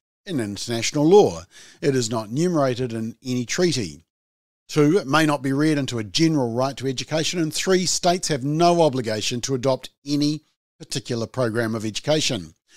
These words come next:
This is in clear contrast to the rights of parents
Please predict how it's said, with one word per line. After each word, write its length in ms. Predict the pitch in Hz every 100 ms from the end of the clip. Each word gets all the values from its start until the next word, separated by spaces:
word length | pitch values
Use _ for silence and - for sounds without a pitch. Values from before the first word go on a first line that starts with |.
| - - _
This 160 | 185 160
is 160 | 147 135
in 140 | 127
clear 500 | - - 175 185 170
contrast 680 | - 160 135 - 107 131 -
to 80 | 127
the 100 | 113
rights 520 | 104 131 170 196 -
of 200 | 196 -
parents 500 | 143 107 98 92